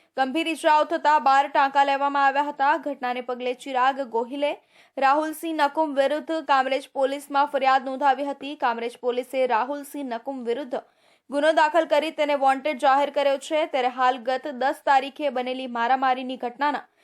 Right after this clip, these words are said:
સી સી ટી વી ફૂટેજ સામે આવ્યા છે. આ સી સી ટી વી ફૂટેજમાં સ્પષ્ટ નજરે પડે છે કે કઈ રીતે રાહુલ બેરહેમીપૂર્વક બેટ વડે માર મારી રહ્યો છે. ઈજાગ્રસ્ત ચેતનભાઈ જમીન પર પડી જાય છે, છતાં રાહુલ અટકતો નથી અને ઉપરા છાપરી બેટના ફટકા મારી રહ્યો છે.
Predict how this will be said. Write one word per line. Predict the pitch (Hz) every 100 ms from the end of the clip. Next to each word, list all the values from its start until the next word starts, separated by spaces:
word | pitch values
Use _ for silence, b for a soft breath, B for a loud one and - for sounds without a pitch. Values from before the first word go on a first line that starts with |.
| b b -
સી | 311
સી | 277
ટી | 320
વી | 339
ફૂટેજ | 339 339 311 311
સામે | 330 302 302
આવ્યા | 302 294
છે. | 285 - 320
આ | - 277
સી | 285 302
સી | 302
ટી | 320
વી | 320
ફૂટેજમાં | 320 294 277 285 285 285
સ્પષ્ટ | 285 - 294 -
નજરે | 285 285 269 277
પડે | 285 269 269
છે | - 294
કે | 285 285
કઈ | 277 262
રીતે | 277 277 294
રાહુલ | 254 240 285 294 320 b b b
બેરહેમીપૂર્વક | 233 277 311 302 302 277 311 330 285 262 302 311
બેટ | 247 254 269
વડે | 285 269
માર | 247 240 254
મારી | 277 269 277
રહ્યો | 277 277
છે. | 277 311 294 294
ઈજાગ્રસ્ત | 262 294 254 247 254 -
ચેતનભાઈ | 285 285 247 269 269 269 262 -
જમીન | 277 269
પર | 269 262
પડી | - 233 254
જાય | 285 262
છે, | - 311 b b b b -
છતાં | 311 285 320
રાહુલ | 311 277 311 330
અટકતો | 269 262 302 311 302
નથી | 294 294 302 320
અને | 269 262 262
ઉપરા | - 247 277 285
છાપરી | 294 269 254 262
બેટના | 240 247 247 262
ફટકા | 262 254 254 302 277
મારી | 262 254
રહ્યો | 254 254
છે. | 262 302